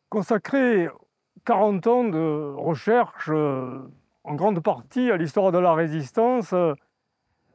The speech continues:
pourquoi ? Bah, tout simplement parce que la résistance,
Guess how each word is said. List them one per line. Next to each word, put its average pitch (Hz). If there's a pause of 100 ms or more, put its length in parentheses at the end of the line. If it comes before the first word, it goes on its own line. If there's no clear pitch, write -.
(600)
pourquoi ? 202
Bah, 190 (220)
tout 196
simplement 208
parce 190
que 202 (760)
la 185
résistance, 208